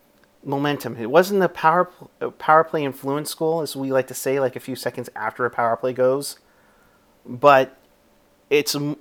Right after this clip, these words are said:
definitely got them momentum as they started pulling the goalie. Jones came up with some great saves. They tried to carry,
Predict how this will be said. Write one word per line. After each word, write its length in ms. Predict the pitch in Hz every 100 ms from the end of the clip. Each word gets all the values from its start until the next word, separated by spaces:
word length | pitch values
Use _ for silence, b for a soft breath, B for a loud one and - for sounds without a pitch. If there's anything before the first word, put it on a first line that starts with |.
| _ _ _ _ - -
definitely 600 | 185 196 214 202 170 156
got 340 | 143 185 156
them 140 | 160 143
momentum 500 | 135 131 131 131 131
as 280 | 135 127 -
they 100 | 135
started 320 | - 131 123
pulling 240 | 131 127
the 80 | 123
goalie. 420 | 113 117 113 113 - b b b b -
Jones 320 | 139 139 139
came 240 | - 143
up 100 | 135
with 120 | 131 123
some 140 | 131
great 220 | 127 120
saves. 440 | - 123 120 117 -
They 180 | 117
tried 280 | 110 - 143
to 80 | 139
carry, 560 | - - 139 127 117